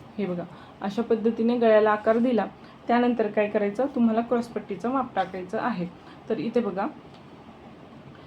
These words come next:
मी तीन इंच समोरच्या बाजूने घेतली,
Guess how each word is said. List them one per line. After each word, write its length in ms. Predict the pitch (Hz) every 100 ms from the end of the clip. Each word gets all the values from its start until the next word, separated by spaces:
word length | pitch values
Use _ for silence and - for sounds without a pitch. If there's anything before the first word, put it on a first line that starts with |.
| - - -
मी 60 | 208
तीन 140 | 247 247
इंच 260 | 240 233 254 - - - -
समोरच्या 380 | 240 214 208 214
बाजूने 340 | 202 202 214
घेतली, 340 | 214 226 226